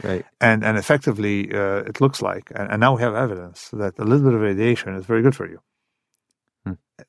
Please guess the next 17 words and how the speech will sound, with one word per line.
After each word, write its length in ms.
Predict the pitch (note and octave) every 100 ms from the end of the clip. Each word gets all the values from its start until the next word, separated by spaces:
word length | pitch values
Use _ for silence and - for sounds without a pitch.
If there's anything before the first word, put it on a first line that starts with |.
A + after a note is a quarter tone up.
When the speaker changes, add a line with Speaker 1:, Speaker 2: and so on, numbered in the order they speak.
| -
Speaker 2:
to 100 | A2+
prevent, 360 | - A2+ A#2+
protect 280 | - C3 A#2+
you 80 | D3+
from 160 | - B2+
cancer. 360 | F3+ - D#3 - -
<laughs> 100 | - _ _ _ _ _ _ _ _
So, 220 | - -
so, 320 | G#2 B2+ G#2 G2+
so 220 | - G#2
elimination 520 | A#2+ C#3 C3+ C#3 B2
of 60 | G#2
radiation 580 | G#2+ A#2 C3 - F#2 F#2+
makes 260 | G2+ -
you, 360 | F#2+ F2+ F#2 F2+
uh, 800 | F2+ F2 F2 F2 F#2+ G2+ F#2+ F#2
fragile. 440 | - G2 F#2+ F2